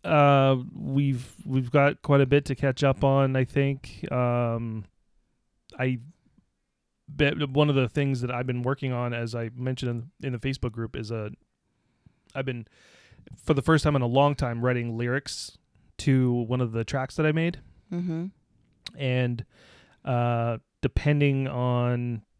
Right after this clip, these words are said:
Speaker 1: it might be at the end of this episode, 'cause I don't know. Um, it might be on a, on a future episode, but my plan is to finish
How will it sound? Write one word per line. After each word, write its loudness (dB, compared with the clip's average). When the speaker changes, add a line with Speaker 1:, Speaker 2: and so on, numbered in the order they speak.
Speaker 1:
it -2
might 0
be 4
at 0
the 0
end 0
of -2
this 2
episode, 0
'cause 0
I 0
don't -4
know. 0
Um, -2
it -4
might -4
be 0
on -2
a, -8
on -6
a -8
future 0
episode, 2
but 0
my -4
plan 0
is -2
to -2
finish 0